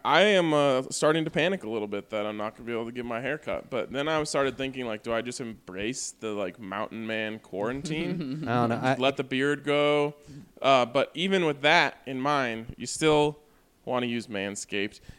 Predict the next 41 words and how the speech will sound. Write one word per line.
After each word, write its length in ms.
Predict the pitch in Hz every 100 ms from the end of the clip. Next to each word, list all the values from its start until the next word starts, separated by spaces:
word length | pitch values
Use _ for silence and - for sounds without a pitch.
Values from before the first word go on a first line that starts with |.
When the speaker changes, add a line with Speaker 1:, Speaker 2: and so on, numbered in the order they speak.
| -
Speaker 1:
You 120 | 147
can 100 | 160
get 160 | 175
twenty 320 | - 165 175 220
percent 420 | 208 196 165 160
off 160 | 147
your 140 | 147 135
entire 320 | 127 135 139
purchase 400 | 139 123 139 -
using 240 | 127 131
the 80 | 127
code 260 | 123 123 120
D 140 | 117
N 100 | 113
V 100 | 110
R 160 | 110 107
twenty, 440 | - 110 110 120 - - _ -
and 380 | 170 196 202 175
you're 140 | 165
going 340 | 160 156 156
to 140 | 151 151
get 340 | 135 139 - _ _
free 480 | - 135 135 131 123
shipping 560 | - - - 151 147 131
on 180 | 120 117
top 280 | 143 127 127
of 80 |
that. 260 | 113 101 - _ _ -
Uh, 320 | 117 117 104 -
and 320 | 110 123 127
also, 380 | - 120 139 160
just 280 | 156 139 -
as 140 | 123
a 60 | 113
side 320 | - 104 120
note, 140 | 139 147
I 180 | 104
really 320 | 117 113 113 127
recommend 500 | 120 123 117 120 113
listening 360 | 110 139 123
to, 360 | 120 127 113